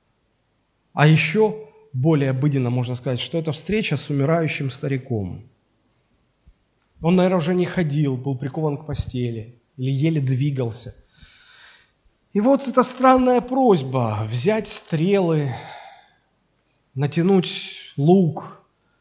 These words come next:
и пророк, возможно, с трудом встаёт – и накладывает свои руки на руки царя, говорит: «Стреляй», тот стреляет. Потом говорит: «Возьми стрелы и бей ими о землю». Что это? Старческий маразм?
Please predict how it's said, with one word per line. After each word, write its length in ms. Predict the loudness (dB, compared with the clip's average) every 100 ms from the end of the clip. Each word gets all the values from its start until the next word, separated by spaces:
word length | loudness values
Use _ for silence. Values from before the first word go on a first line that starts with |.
| _ _ _
и 60 | -12
пророк, 840 | -2 2 4 4 2 -2 -12 -20 _ _ _ _
возможно, 320 | -6 -2 -2
с 60 | -2
трудом 400 | -2 2 4 2
встаёт – 600 | -2 -2 0 0 -2 -12 -20 _ -2
и 60 |
накладывает 560 | 0 2 2 2 2 0
свои 240 | 2 4
руки 320 | 6 4 2
на 140 | 0 2
руки 240 | 0 -2
царя, 680 | -4 -2 0 0 0 -4 -12 _ _ _ _ _ _ _ -6
говорит: 280 | 0 0 0
«Стреляй», 680 | 0 4 6 4 2 -2 -4
тот 140 | -8
стреляет. 680 | -8 -6 -2 -2 -2 -4 -10 -18 -20 -20 -20 _ _ _ _
Потом 220 | -6 -4
говорит: 220 | -2 -4
«Возьми 320 | -2 2 4 2
стрелы 520 | 2 0 0 2 0
и 20 |
бей 240 | 0 0
ими 380 | -2 -2 -2 0
о 80 | 0
землю». 580 | 0 0 0 0 -2 -6 -16 _ _ _ _ _ _ _ _ _ _
Что 440 | -12 -6 -2 0
это? 240 | -2 -6 -20 _ _
Старческий 600 | -4 -2 0 -4 -2 0
маразм? 520 | 0 0 -2 -4 -12